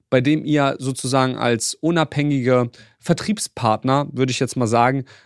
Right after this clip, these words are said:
äh, Produkte direkt an Kunden verkauft und gleichzeitig weitere Vertriebspartner rekrutiert, also für euch gewinnt,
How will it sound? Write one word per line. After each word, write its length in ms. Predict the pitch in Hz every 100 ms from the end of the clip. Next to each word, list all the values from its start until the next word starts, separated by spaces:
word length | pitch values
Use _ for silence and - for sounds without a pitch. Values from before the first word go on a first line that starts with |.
| _
äh, 140 | - 127
Produkte 500 | - 151 190 - 156
direkt 400 | 139 135 - -
an 160 | 127
Kunden 320 | - 156 151 123
verkauft 720 | 113 - 123 160 214 - - _ _
und 160 | 135 131
gleichzeitig 920 | 131 139 165 - - 143 143 139 113
weitere 480 | 123 165 170 151 139
Vertriebspartner 1080 | - 127 - 170 165 - - 139 135 143 123
rekrutiert, 600 | 123 - 127 - 156 -
also 180 | 113 120
für 180 | - 117
euch 280 | 139 143
gewinnt, 480 | - 101 117 175 -